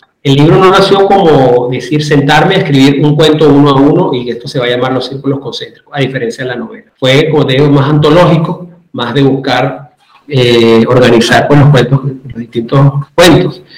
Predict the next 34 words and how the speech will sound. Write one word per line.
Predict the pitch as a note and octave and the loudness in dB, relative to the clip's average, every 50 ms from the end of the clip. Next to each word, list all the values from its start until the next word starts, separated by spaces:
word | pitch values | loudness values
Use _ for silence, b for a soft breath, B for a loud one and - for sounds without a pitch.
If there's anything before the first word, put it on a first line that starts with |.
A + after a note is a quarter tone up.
| B B B B B B - - | B B B B B B -6 -2
Y | D3 D3+ D#3 E3 F3+ F#3+ F3+ - - | 0 0 2 2 0 0 -2 -2 -2
claro, | E3 D3+ - - B2 B2+ | 0 0 2 2 0 0
una | C3+ D3 D#3 | 0 2 2
vez | E3+ F3+ - | 2 2 2
que | - | 2
los | F#3+ F3 F3 | 0 0 2
tuve | E3+ E3 E3+ E3+ | 2 2 2 2
todos, | E3+ F3+ F3 F3+ F3 F3 | 2 2 0 2 2 0
me | D#3+ C3+ B2+ | 0 -2 -2
di | C3+ | -2
cuenta, | E3+ D#3+ C#3 - - F3+ - - _ _ | 0 0 0 0 -2 -6 -8 -10 _ _
como | _ - _ B2 A2+ - | _ -20 _ -20 -20 -20
te | _ C3+ | _ -20
comentaba | - B2 A#2+ A#2 A2 B2+ B2+ C3 | -20 -20 -20 -16 -12 -12 -12 -8
al | |
principio, | D#3+ E3 D#3 D#3+ G3 G3 G3 F#3 D3 B2+ | -8 -8 -6 -4 -2 -2 -4 -4 -6 -16
de | - A#2+ A#2+ A2+ | -18 -20 -20 -20
esa | A#2 - C#3 C#3 | -16 -10 -6 -4
idea | C#3 C#3+ C#3+ D3 D3 D3+ D#3 | 0 2 2 2 2 2 2
de | D#3 D3+ C#3+ | 2 2 0
experimentar | C3 - - - - _ - C#3 C3+ B2+ A#2+ A#2 A2 - A#2 A#2 B2 | 0 -2 -6 -12 -18 _ -8 -6 -6 -6 -8 -10 -12 -10 -10 -8 -6
distintos | C#3+ C#3 - C#3+ D3 C#3 - D#3 D#3+ | -6 -6 -6 -4 -4 -4 -4 -4 -4
géneros, | F#3 D#3 C3 B2+ C#3 D3 - _ _ _ _ _ | -2 -2 -2 -2 -4 -8 -16 _ _ _ _ _
que | - D3 | -2 2
habían | C3+ C3+ C3 C3 C3 C#3+ C#3+ C3+ - - - - - - | 2 2 2 2 2 0 0 -2 -4 -6 -10 -16 -8 -4
cuentos | D3+ C#3 C3 D3+ C#3+ - | -2 -2 -2 -2 -2 -2
totalmente | - C3 C3 B2 B2+ C3 C3+ C3+ C3 C#3 D#3 D3 | -2 -2 -2 -2 -2 0 0 0 0 2 2 2
diferentes, | C3 - - B2 B2 D3+ D#3+ C3+ A#2 - - - - - - _ _ _ | 2 0 -2 0 0 2 2 2 0 -2 -4 -10 -12 -16 -20 _ _ _
y, | _ - - _ - - _ | _ -20 -20 _ -20 -20 _
y | _ A#2+ A#2+ A#2+ A#2+ A2+ B2 - D3+ | _ -20 -16 -12 -10 -10 -10 -6 -2
en | C#3+ C#3 | 0 0
extensión, | C3+ - - - - - C#3 - A#2 A#2 - - - D3+ D3+ C#3+ C#3+ C#3 C#3 C#3 C#3 C#3 - - - - | 0 0 -2 -6 -8 -6 -4 -4 -4 -4 -4 -2 0 2 4 4 4 4 2 2 0 -4 -6 -12 -12 -4
en | E3 D3+ D3 C#3 - | 0 2 2 2 2
temática, | C3+ B2 B2 C3 C3+ C#3+ C#3+ C#3 C#3+ C#3 C3+ - - C3+ C3 B2+ - B | 0 -2 0 0 0 0 0 -2 -2 -6 -6 -6 -6 -4 -4 -4 -4 B